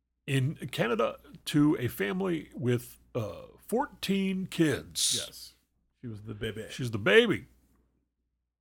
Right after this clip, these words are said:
Speaker 1: Her parents, uh, and all her siblings, they were all musical, and they were in a big, like, family
Speaker 2: Band.
Speaker 1: uh,
Speaker 2: They would play
Speaker 1: band or
Speaker 2: weddings
Speaker 1: whatever,
Speaker 2: and
Speaker 1: yeah.
Speaker 2: stuff.
Speaker 1: And Celine,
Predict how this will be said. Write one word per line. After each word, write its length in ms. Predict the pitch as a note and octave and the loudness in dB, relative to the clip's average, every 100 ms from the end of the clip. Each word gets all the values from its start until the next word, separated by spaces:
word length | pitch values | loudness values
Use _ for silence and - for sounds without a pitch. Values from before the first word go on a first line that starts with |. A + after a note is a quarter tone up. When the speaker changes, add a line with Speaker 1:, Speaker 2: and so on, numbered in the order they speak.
| _ _ _ _ _ _ _ _ _ | _ _ _ _ _ _ _ _ _
Speaker 1:
Her 80 | - | -8
parents, 680 | - F#3 G#3+ G#3 - - - - _ - | 0 2 4 2 0 -2 -4 -12 _ -6
uh, 480 | B2 G#2+ F2+ - - - - | -2 -2 -4 -10 -12 -16 -10
and 180 | C3 A2+ | -4 -2
all 380 | - C3 C#3+ D3 | -2 2 4 6
her 120 | C3+ G#2+ | 4 0
siblings, 500 | - D#3 B2+ B2 A#2 | -2 0 2 2 0
they 120 | - A#2 | 0 0
were 240 | G#2+ G#2+ | 2 -2
all 260 | G#2+ A#2 A#2+ | 0 0 0
musical, 720 | A2 A#2+ A2+ A#2 A2+ G#2 G2+ | 0 0 0 0 0 0 0
and 100 | F#2+ | -2
they 120 | F#2+ | -2
were 200 | F#2 F#2 | 0 -2
in 80 | F2+ | -4
a 40 | |
big, 240 | F2 F2+ G2 | -4 -6 -4
like, 240 | E2+ E2 | -6 -6
family 720 | - G2+ E2+ D#2+ E2 F2 - - _ _ _ _ _ - | -8 -8 -6 -8 -8 -8 -10 -14 _ _ _ _ _ -12
Speaker 2:
Band. 460 | A2 A#2+ A2+ A2+ | -2 -2 0 -2
Speaker 1:
uh, 40 | A2 | 0
Speaker 2:
They 60 | |
would 140 | A#2 G#2 | 0 2
play 120 | A#2 | 2
Speaker 1:
band 120 | A#2+ | 2
or 40 | A2 | 0
Speaker 2:
weddings 160 | F#2+ F2+ | 0 0
Speaker 1:
whatever, 260 | F2 E2+ E2 | -2 -2 -4
Speaker 2:
and 60 | E2 | -6
Speaker 1:
yeah. 40 | |
Speaker 2:
stuff. 200 | - - - _ _ _ _ _ - | -10 -14 -18 _ _ _ _ _ -6
Speaker 1:
And 800 | B2 A2+ A#2 A2 A2 G#2+ G#2 G#2+ - _ _ _ _ _ _ _ _ - | 0 2 2 2 0 -2 -4 -8 -12 _ _ _ _ _ _ _ _ -6
Celine, 600 | - C#3+ D3 A#2 C3 | 0 4 6 4 0